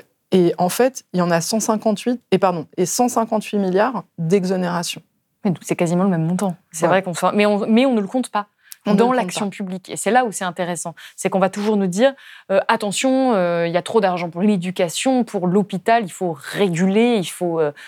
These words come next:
Speaker 2: faire des coupes budgétaires en permanence. » Depuis, alors là, on, on a fait, euh,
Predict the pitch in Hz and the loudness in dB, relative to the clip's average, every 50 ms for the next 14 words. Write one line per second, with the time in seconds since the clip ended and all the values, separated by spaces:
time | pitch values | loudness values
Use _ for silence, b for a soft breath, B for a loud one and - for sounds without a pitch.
0 | B B - - 196 175 156 151 - _ - - 247 208 190 180 208 196 175 190 | B B -2 0 0 0 0 -4 -8 _ 0 0 2 2 2 0 0 0 2 2
1 | 196 185 185 214 214 240 254 262 180 156 - _ - 202 175 175 175 175 175 180 | 0 0 2 2 2 2 2 0 -2 -6 -6 _ 0 0 0 0 -2 -2 0 0
2 | 190 220 247 247 - - 156 - - 180 180 170 147 147 151 160 175 170 156 151 | 0 0 0 0 -2 -6 -12 -10 -4 -2 0 2 2 2 2 2 2 0 -2 -6
3 | 147 151 147 151 151 151 - - 175 165 156 | -8 -8 -10 -10 -10 -10 -10 -10 -10 -8 -10